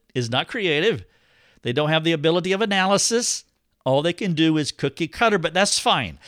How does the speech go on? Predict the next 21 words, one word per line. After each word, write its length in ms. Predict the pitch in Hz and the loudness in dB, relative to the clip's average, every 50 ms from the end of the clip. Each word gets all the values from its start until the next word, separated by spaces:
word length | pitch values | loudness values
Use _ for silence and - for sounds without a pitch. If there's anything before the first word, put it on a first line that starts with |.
| - - - - - | -20 -20 -20 -6 0
That 160 | 147 151 160 | 2 2 4
is 140 | 165 151 135 151 | 2 2 2 2
absolutely 800 | 151 175 180 - - - 202 196 190 190 170 - 170 165 156 | 2 2 0 0 0 0 0 2 2 0 0 0 0 0 0
fine 380 | 151 - 220 220 196 160 160 156 | 0 0 0 0 0 0 0 0
as 180 | 151 147 - | -2 -2 0
long 240 | 170 165 170 170 165 | 2 2 2 2 0
as 160 | 156 139 120 | -2 -2 0
they 180 | 123 156 165 165 | 0 0 0 0
understand 680 | - 151 156 160 147 147 143 - - 165 160 160 151 127 | -2 -2 -2 0 0 0 -2 -2 -2 -2 -2 -2 -2 -2
the 100 | 131 123 | -2 -2
limitations 840 | 135 151 151 147 131 - - 170 156 151 131 - - 127 120 113 123 | 0 0 0 0 -2 -2 -4 -4 -2 -2 -2 -2 -2 -4 -4 -4 -4
of 200 | 127 117 113 113 | -4 -4 -4 -6
their, 280 | 120 113 113 117 110 - - - - _ _ - | -6 -4 -4 -6 -6 -10 -16 -20 -20 _ _ -6
of 180 | - 120 120 110 | -4 -4 -2 -2
their 200 | 117 113 110 110 | -4 -4 -4 -6
gifting. 640 | 92 90 113 117 107 - - - - - - 65 - _ - - - - - | -6 -4 -4 -4 -4 -6 -10 -16 -16 -18 -18 -20 -20 _ -20 -20 -18 -6 -2
And 100 | - 160 | -2 0
so 160 | - 175 165 | 0 0 0
we 140 | 151 160 151 | 0 0 0
have 280 | 143 139 127 107 92 - | 0 0 -2 -2 -6 -10
character, 800 | - - 156 160 180 196 220 220 - _ - 269 294 320 294 | -10 -4 -2 -2 -2 -2 -4 -6 -10 _ -14 -14 -14 -14 -18